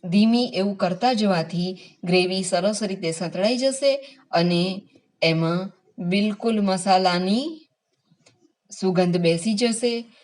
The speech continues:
ત્યાર પછી આપણે ટમેટાની કચાશ દૂર થઈ ગઈ છે એટલે હવે આદુ અને લસણની પેસ્ટ ઉમેરી દઈએ અને બરાબર ફરીથી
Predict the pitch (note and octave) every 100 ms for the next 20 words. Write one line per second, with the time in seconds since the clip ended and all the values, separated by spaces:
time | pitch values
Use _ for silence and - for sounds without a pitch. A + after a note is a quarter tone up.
0 | _ - C#4 C#4 A#3+ G#3+ A#3 G#3+ F3+ F3+
1 | F#3+ F#3+ - F#3 F#3+ G3+ G3+ G#3 G3+ F#3
2 | G3 G3+ G#3+ A#3 C#4 B3+ A3 F#3 F3+ F#3+
3 | F#3+ - E3+ E3+ F#3 G3 F3 E3 F3+ G3
4 | - - _ _ - E3+ F3+ A3+ - F3+
5 | E3+ E3 D#3 D3+ F#3+ A3 A3+ A3+ A#3 A3+
6 | A#3 A3 A3+ A#3 A3 G#3+ G#3+ G#3+ G#3+ _
7 | _ _ D#3 E3+ F3 E3+ D#3 D3 E3 G#3
8 | G4+ - D3+ D#3+ D#3 F#3+ A#3+